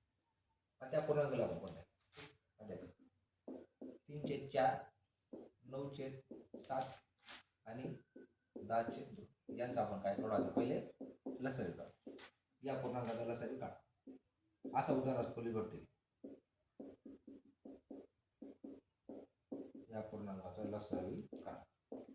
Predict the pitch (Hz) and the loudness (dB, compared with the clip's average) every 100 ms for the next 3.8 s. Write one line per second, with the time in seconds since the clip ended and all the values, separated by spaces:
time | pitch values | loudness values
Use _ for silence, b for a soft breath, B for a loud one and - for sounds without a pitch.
0 | - _ - - - - - - _ _ | -20 _ -8 -8 -16 -18 -18 -18 _ _
1 | _ - - - - _ - - _ - | _ -10 -10 -18 -20 _ -18 -18 _ -8
2 | - - _ - - - - _ - 131 | -8 -10 _ -10 -8 -8 -18 _ -4 2
3 | 120 - 165 180 170 175 156 | 2 4 4 12 12 12 12